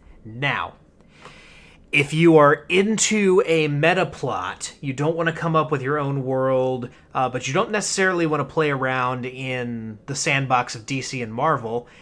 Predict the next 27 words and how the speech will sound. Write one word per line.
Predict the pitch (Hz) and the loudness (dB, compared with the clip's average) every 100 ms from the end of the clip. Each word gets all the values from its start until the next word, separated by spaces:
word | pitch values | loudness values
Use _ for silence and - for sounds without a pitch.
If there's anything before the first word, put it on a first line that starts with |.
| - | -20
Savage | - - 214 208 170 | -10 2 4 4 2
Worlds | 180 190 160 | 4 4 2
also | 170 196 - 185 | -2 -2 0 2
has | 151 151 | 2 2
another | 160 156 151 156 151 143 - _ | 2 2 4 4 4 0 -4 _
great | 123 131 143 135 135 | -8 -2 0 0 -4
system | - - 151 139 147 123 | -8 -4 -4 -4 -6 -8
for | - 123 113 | -8 -6 -6
you, | 107 104 101 98 _ _ _ _ - | -6 -10 -10 -12 _ _ _ _ -18
Necessary | 104 120 147 160 139 156 135 135 | -10 -4 -2 -2 0 0 0 -2
Evil. | 107 127 120 85 - - _ _ _ _ - _ _ _ _ _ _ _ _ - | -4 -8 -8 -10 -16 -20 _ _ _ _ -20 _ _ _ _ _ _ _ _ -12
Now, | 160 135 - - - - - - - | -2 0 -2 -10 -20 -20 -20 -20 -14
the | 131 160 147 139 139 | -2 0 2 2 0
meta | 131 175 233 | 4 4 6
plot | 240 - 175 151 143 151 - | 2 0 4 6 6 4 -4
of | 147 135 120 | -4 -4 -2
Necessary | 139 156 - 160 170 156 143 | 0 0 0 -2 2 2 2
Evil, | 135 139 131 107 110 | -2 -2 -2 -4 -8
the, | 98 107 | -6 -8
the | 120 110 117 | -8 -6 -6
hook | - 196 139 - - - _ _ _ - _ | -2 0 0 -4 -18 -18 _ _ _ -20 _
of | 127 113 | -8 0
what | 131 170 160 | 2 4 2
makes | 156 143 - | 0 0 -2
this | 143 135 | -4 -4
game | - 143 131 123 | -2 -2 0 -4
unique, | 107 110 117 139 87 - - | -6 -8 -6 -6 -6 -16 -20